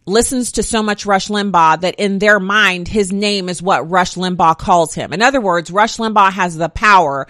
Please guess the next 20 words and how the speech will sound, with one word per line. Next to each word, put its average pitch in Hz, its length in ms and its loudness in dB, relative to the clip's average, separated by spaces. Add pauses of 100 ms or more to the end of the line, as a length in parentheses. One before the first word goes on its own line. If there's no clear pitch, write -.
(180)
of 180 100 -2
his 190 140 -2
microphone 180 540 -2
to 170 60 -6
be 185 180 0
able 175 160 0
to 175 140 -6
name 208 360 -2
someone 175 360 -4
something, 160 480 -8 (340)
and 214 120 2
Americans 214 640 2
literally 208 380 2
think 196 240 -4
that's 180 240 -2
their 185 160 -6
name 190 360 -4
when 185 180 -6
really 190 480 -2 (300)
he's - 500 -6